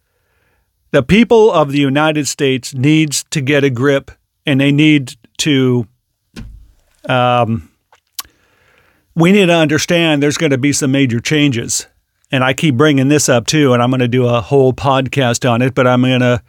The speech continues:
just kind of enlighten you very quickly on why I'm talking about this and what it's leading up to, because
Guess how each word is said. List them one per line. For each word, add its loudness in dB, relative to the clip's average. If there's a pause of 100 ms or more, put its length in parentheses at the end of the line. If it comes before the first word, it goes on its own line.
(440)
just -2
kind 0
of -2 (640)
enlighten 2
you -4 (100)
very 2
quickly -4 (320)
on 0
why 2
I'm -2
talking -2
about -2
this -2
and -4
what 2
it's -2
leading 0
up -2
to, -2
because 0